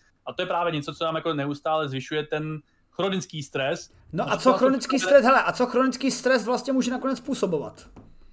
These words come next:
Speaker 1: No tak jako, eh, rozhodně jako zhoršuje prostě třeba chu-, eh, chod kardiovaskulárního systému a takový ty další capiny, který si, eh, z-, asociujeme s tím, že tělu není dobře a umírá dříve.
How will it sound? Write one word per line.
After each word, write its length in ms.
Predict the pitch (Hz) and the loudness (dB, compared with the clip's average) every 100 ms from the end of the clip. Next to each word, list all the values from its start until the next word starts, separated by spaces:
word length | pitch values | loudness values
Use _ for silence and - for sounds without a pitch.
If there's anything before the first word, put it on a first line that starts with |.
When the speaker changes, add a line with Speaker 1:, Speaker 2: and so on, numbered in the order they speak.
| - - _ _ - | -20 -20 _ _ -10
Speaker 1:
No 140 | 233 285 | -4 -2
tak 80 | 254 | 0
jako, 180 | 240 208 | 0 0
eh, 40 | 180 170 170 175 165 | 0 2 2 0 0
rozhodně 320 | 160 165 185 185 | -2 -4 -6 -6
jako 160 | 190 | -4
zhoršuje 320 | 151 156 180 | -6 -6 -8
prostě 240 | 170 160 165 | -10 -10 -12
třeba 180 | 180 160 | -8 -8
chu-, 220 | 160 160 156 147 139 135 | -10 -10 -6 -4 -4 -6
eh, 40 | |
chod 200 | - 156 | -6 -10
kardiovaskulárního 880 | - - 147 156 151 147 156 151 165 | -8 -8 -6 -2 -4 -2 -4 -4 -6
systému 360 | 139 - 147 156 | -8 -4 -4 -4
a 40 | |
takový 280 | 170 139 143 | -6 -6 -4
ty 80 | 147 | -4
další 480 | 139 135 151 147 - _ _ _ | -4 -6 -8 -10 -12 _ _ _
capiny, 280 | 143 151 143 | -6 -4 -4
který 180 | 147 143 | -4 -4
si, 220 | 160 156 | -2 -2
eh, 60 | 156 139 135 135 139 135 135 135 127 | 0 0 0 0 0 0 0 -2 -6
z-, 300 | 123 139 135 | -10 -10 -10
asociujeme 420 | 139 147 156 151 | -10 -6 -4 -4
s 60 | 143 | -6
tím, 180 | 147 | -6
že 260 | 135 143 143 139 | -2 -2 -2 -4
tělu 160 | 143 | -6
není 160 | 143 147 | -4 -4
dobře 240 | 139 127 143 | -4 -4 -4
a 60 | |
umírá 380 | 127 127 139 135 | -4 -4 -2 -2
dříve. 400 | 131 127 120 101 | -4 -6 -6 -8